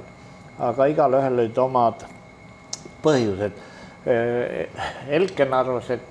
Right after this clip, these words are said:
Pääsuke ei tea pooli asju, et ta on lihtsalt loll.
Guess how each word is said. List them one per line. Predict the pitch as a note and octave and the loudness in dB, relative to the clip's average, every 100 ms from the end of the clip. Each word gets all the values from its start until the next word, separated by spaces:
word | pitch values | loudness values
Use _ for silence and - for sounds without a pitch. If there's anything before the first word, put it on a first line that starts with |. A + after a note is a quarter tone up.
| - | -4
Pääsuke | D3 C#3 A#2+ - B2 | 0 0 -2 -4 -4
ei | A#2+ | 0
tea | C#3+ | -2
pooli | B2 C#3 B2+ | 0 -2 0
asju, | C#3+ - A2+ | -2 0 -4
et | A2 | -2
ta | A#2+ | -4
on | A#2 | -2
lihtsalt | C#3+ D3 G#2+ - | -2 -2 -6 -2
loll. | A2+ G#2 G2 | 0 0 -4